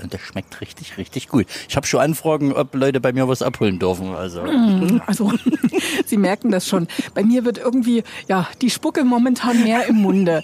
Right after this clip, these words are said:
Speaker 2: <laughs> Deshalb lass uns jetzt bitte zum Ernst der Sache wieder übergehen. Wir kommen wieder zur Firma Lautergold. Wann seid ihr denn umgestiegen, beziehungsweise habt diesen anderen Bereich in die Produktion aufgenommen?
Speaker 1: Also das war natürlich alles ein bisschen schrittweise. Das ging damit los, das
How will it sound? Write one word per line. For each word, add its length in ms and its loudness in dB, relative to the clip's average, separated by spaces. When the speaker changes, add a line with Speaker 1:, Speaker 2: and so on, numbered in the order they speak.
Speaker 2:
<laughs> 200 -12
Deshalb 280 0
lass 140 0
uns 140 0
jetzt 180 -4
bitte 340 0
zum 200 0
Ernst 340 0
der 120 2
Sache 340 -2
wieder 200 0
übergehen. 520 2
Wir 80 -2
kommen 220 2
wieder 200 0
zur 140 -4
Firma 240 0
Lautergold. 720 0
Wann 200 2
seid 260 -2
ihr 60 0
denn 160 2
umgestiegen, 800 -2
beziehungsweise 840 0
habt 300 -6
diesen 180 -2
anderen 400 2
Bereich 460 -2
in 140 4
die 60 4
Produktion 540 -2
aufgenommen? 420 0
Speaker 1:
Also 200 -2
das 180 -4
war 80 0
natürlich 400 -2
alles 200 -4
ein 40 -4
bisschen 320 -2
schrittweise. 680 -2
Das 240 -4
ging 240 0
damit 280 2
los, 480 0
das 420 -2